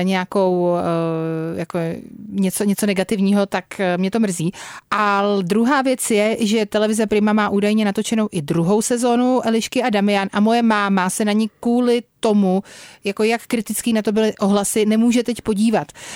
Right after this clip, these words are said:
A je z toho hrozně nešťastná, protože ten seriál úplně miluje. Koukala na každý díl, možná i několikrát, se obávám. A, eh, když, eh, potom zjistila, že vlastně druhá sezóna je natočena, ale je v šuplíku,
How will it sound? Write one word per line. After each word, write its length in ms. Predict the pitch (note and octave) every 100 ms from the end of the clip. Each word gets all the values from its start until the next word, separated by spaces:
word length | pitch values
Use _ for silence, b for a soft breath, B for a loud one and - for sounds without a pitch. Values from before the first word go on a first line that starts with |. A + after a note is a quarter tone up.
| B -
A 160 | G#3+
je 120 | G#3
z 60 | G#3
toho 180 | A#3+ A#3
hrozně 300 | A3+ A3 A3+
nešťastná, 520 | A3 - A#3 - E3
protože 320 | F3 G3 G3
ten 140 | G3+ G#3
seriál 300 | G#3+ G#3+ G#3+
úplně 380 | A#3 - B3 A#3
miluje. 420 | A3+ A3 A3 D#3 - -
Koukala 320 | G#3+ G#3+ G3+
na 100 | G3+
každý 380 | A#3+ A3+ A#3+ A3+
díl, 300 | G#3 G#3+ A3
možná 380 | G#3 F#3+ G3+ G#3+
i 100 | G#3+
několikrát, 680 | G#3+ - G3+ F#3+ F#3 F#3 F#3
se 120 | -
obávám. 600 | F#3 F#3 F#3 F3 E3+ F#3+ B B B B -
A, 320 | A3 G#3 G#3+ -
eh, 40 | A3
když, 500 | G3 G3+ A3+ A3+ -
eh, 220 | A3 A3
potom 420 | G#3+ A3 A#3+ A#3
zjistila, 420 | A3+ G#3 - A3 G#3+
že 120 | G#3+
vlastně 260 | G#3 A#3
druhá 260 | G#3+ G#3+ G#3
sezóna 360 | G#3+ G#3 G3+ F3
je 160 | D#3+
natočena, 500 | F#3+ G3+ A3+ A3+ G#3+
ale 200 | G3+ G3+
je 40 | G3
v 40 |
šuplíku, 500 | - E3+ F#3 F3+ F3+